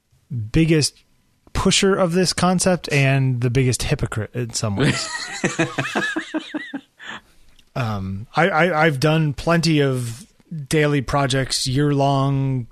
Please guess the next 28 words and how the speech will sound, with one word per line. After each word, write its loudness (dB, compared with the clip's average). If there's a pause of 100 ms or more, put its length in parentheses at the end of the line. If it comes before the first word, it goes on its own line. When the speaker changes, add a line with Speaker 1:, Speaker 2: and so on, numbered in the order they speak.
(120)
Speaker 1:
you -8
know, -6
once -2
a -2
month, 0
once -2
a 0
week, 0
once -2
a 0
Speaker 2:
Right. 2
Speaker 1:
whatever. 2 (600)
Um, 2 (280)
but 2
then 4
there'll 6
be 2
six 2
months 0
or 2
a 2
year 2
where 0
I 0
barely -2
shoot -2
at -8
all. -12